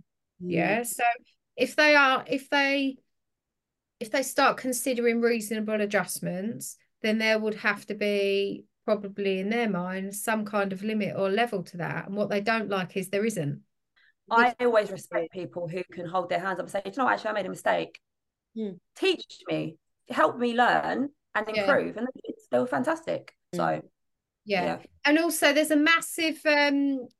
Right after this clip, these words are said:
Speaker 2: argument there anyway about, um, reasonable adjustments. And when I, you know, I would never dream of taking my children abroad in, in the summer because the resorts are full, it's too hot.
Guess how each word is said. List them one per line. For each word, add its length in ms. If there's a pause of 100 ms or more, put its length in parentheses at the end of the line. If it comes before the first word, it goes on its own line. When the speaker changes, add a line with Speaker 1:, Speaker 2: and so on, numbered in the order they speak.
(100)
Speaker 2:
argument 520
there 180
anyway 400
about, 460 (440)
um, 600
reasonable 520
adjustments. 560
And 140
when 160
I, 140
you 120
know, 140
I 180
would 160
never 340
dream 300
of 100
taking 340
my 120
children 360
abroad 380
in, 160 (260)
in 140
the 120
summer 600
because 240
the 60
resorts 340
are 40
full, 360
it's 160
too 220
hot. 320